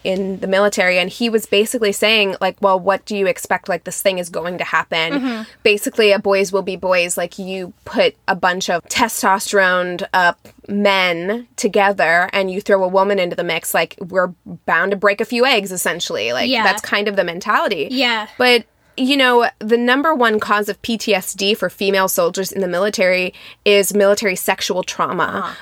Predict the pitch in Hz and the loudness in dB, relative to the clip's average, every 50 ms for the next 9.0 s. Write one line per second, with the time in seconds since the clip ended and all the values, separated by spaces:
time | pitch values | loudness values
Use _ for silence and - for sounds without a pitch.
0 | - - 220 214 208 202 190 196 208 190 202 208 208 202 202 202 208 208 220 208 | -4 0 4 4 4 4 4 2 0 0 2 2 4 4 2 2 2 2 2 2
1 | 190 208 190 185 190 - 208 180 175 180 196 180 - - 202 185 - - 180 170 | 2 2 2 0 0 -2 0 0 0 0 -2 -4 -8 -8 -10 -8 -4 -4 -4 -4
2 | - - 190 180 180 196 196 190 190 180 185 196 202 - 185 180 180 - 175 175 | -4 -6 -6 -4 -4 -4 -2 -2 0 0 0 0 -2 -2 -4 -4 -4 -4 -6 -8
3 | - 175 - - - 170 170 - - - 180 170 - - - 190 180 185 196 180 | -8 -8 -6 -4 -2 -2 -2 -2 -6 -6 -6 -6 -6 -6 -6 -6 -4 -4 -4 -4
4 | - - 143 - - 247 240 214 185 - - - 233 214 208 196 190 196 226 254 | -4 -4 -6 -8 -8 -6 -4 -4 -4 -4 -2 2 2 4 4 4 4 2 2 2
5 | 277 262 233 220 208 196 185 - - _ _ - - 196 196 - - _ - 202 | 4 4 4 4 4 2 0 -4 -6 _ _ -4 0 0 0 0 -2 _ -4 -4
6 | - 196 170 226 208 202 190 - - 262 247 - - 226 196 - - 226 208 185 | -4 -2 0 2 2 2 2 0 -2 -4 -4 -2 0 0 0 0 0 0 0 2
7 | 170 170 - - 208 185 185 180 180 190 190 185 180 175 180 180 180 - - - | 0 0 0 0 0 0 0 -2 -4 -4 -2 -2 0 0 0 0 -2 -4 -2 0
8 | 196 175 170 170 170 170 160 - - 202 170 196 185 175 151 160 175 139 - | 2 2 2 2 0 -4 -8 -10 -10 -14 -12 -10 -10 -10 -8 -8 -10 -8 -6